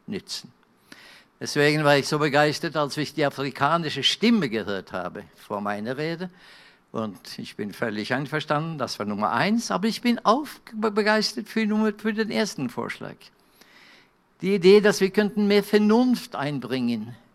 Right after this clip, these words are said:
in unseren Beziehungen zur Mutter Natur. Und vielleicht werde ich damit abschließen. Es gibt jetzt zwei Länder in Lateinamerika, die in der Grundgesetzgebung ein neues Delikt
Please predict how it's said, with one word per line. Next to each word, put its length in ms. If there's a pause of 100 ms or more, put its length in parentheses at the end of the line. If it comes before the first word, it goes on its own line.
(380)
in 180
unseren 380
Beziehungen 720
zur 180
Mutter 260
Natur. 460 (1120)
Und 180
vielleicht 380
werde 160
ich 100
damit 320
abschließen. 480 (1500)
Es 200
gibt 320
jetzt 360
zwei 300
Länder 440
in 120
Lateinamerika, 1300 (240)
die 420
in 160
der 180
Grundgesetzgebung 1400
ein 280
neues 400
Delikt 600